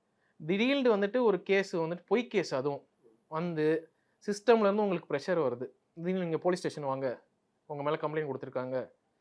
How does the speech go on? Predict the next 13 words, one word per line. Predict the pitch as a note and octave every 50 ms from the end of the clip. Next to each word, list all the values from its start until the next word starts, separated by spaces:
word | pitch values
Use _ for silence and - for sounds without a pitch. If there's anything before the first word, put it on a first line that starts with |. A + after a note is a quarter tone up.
| _ _ _ _ _
அது | - C3+ D3 D#3+
இதெல்லாம். | D#3 D3 D3+ D3 D3+ F3 G#3 G#3 - - _ _ _ _ -
ப்ளஸ் | A3 B3 A#3+ - - _ _ _ _
ஒரு | - D#3+ D#3+ E3 E3
கம்ப்ளைண்ட் | D#3+ D#3 F#3+ F#3 - A3+ A3 A3+ A3 G3+ G#3 G#3
வந்துட்டு | F3+ F3 F3+ G#3+ A3+
ஃபேக்கா | - - F#3 F3+ F3 - F3 E3+
இருந்ததுன்னா | E3 D3+ C#3+ C#3 C3+ C3+ C3+ C#3 F3 F3+ -
க்ளோஸ் | D3+ D#3 - - -
பண்றது. | - C#3 B2 A#2+ B2+ C#3+ - - _ _ _ _ _ _ _ _ _ _ -
இது | G3 A#3+ C#4
சொல்லி | A#3+ C4 B3+ B3+ A#3
ஆகணும். | F#3+ D#3 C#3 C3 C3